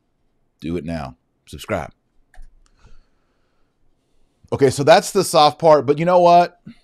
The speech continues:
I can be a charitable guy and I can massage what Francis says right here in the first half. Okay? But the second half I can't do. The second half is heretical. Uh-oh.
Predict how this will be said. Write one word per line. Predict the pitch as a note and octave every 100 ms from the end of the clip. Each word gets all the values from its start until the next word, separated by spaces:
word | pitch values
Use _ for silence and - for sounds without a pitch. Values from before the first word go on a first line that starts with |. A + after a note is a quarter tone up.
| _ _ _ _ _ _ _ _
I | - -
can | C#3+ A#2+
be | A#2+ A2+
a | F#2 D2 - _ _
charitable | - A2 G#2+ G#2 F#2+ F2
guy | F#2 F#2+ G2
and | F#2
I | F2+
can | - F2+
massage | E2 - E2+ D#2 D#2 D#2
what | E2+
Francis | - E2 D#2 D#2+
says | - D#2 C#2
right | D#2 D2
here | C#2
in | C#2
the |
first | - D2 -
half. | C2 C#2 - _ _ _ _ _ _ _ _ _ _ _ _
Okay? | D2 C#2 D#2 D2 _ _ _
But | G#2
the | G#2+
second | - - F3 F3 B2+
half | B2+ A#2
I | G2+
can't | - A2+ E2+
do. | A2 - _ _ _ -
The | A#2+
second | - E3 - F3 -
half | B2+ A#2 B2
is | A2
heretical. | A#2+ A#2+ A#2 A2+ D#2+ -
Uh-oh. | B2+ - A2 A2 G#2+